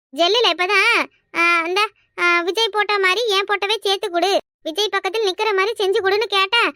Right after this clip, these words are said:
அது பாட்டுக்கு கம்ப்யூட்டர் செஞ்சு கொடுக்குதாமே. அதுக்கு பேர் கூட என்ன ஆய் போட்டோவா? ஆ, என்னமோ ஒரு போட்டோன்னு சொல்லுவாங்களே, என்னடி வசந்தி?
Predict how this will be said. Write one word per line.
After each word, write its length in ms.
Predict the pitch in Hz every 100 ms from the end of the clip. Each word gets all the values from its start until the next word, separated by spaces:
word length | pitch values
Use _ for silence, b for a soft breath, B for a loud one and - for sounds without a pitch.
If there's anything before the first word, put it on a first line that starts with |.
| B B
அது 140 | 330 381
பாட்டுக்கு 360 | 427 427 453
கம்ப்யூட்டர் 420 | 381 359 453 453
செஞ்சு 160 | 381 403
கொடுக்குதாமே. 440 | 466 403 415 415 523 330 -
அதுக்கு 220 | - 392 403
பேர் 300 | 381 427 453
கூட 140 | 453
என்ன 200 | 415 392 427 320
ஆய் 260 | 359 440
போட்டோவா? 280 | 392 359 302 - -
ஆ, 100 | 349 349
என்னமோ 280 | 349 359 440 466
ஒரு 120 | 392
போட்டோன்னு 340 | 370 392 403
சொல்லுவாங்களே, 340 | 359 330 320 311
என்னடி 180 | 370 392
வசந்தி? 280 | 370 381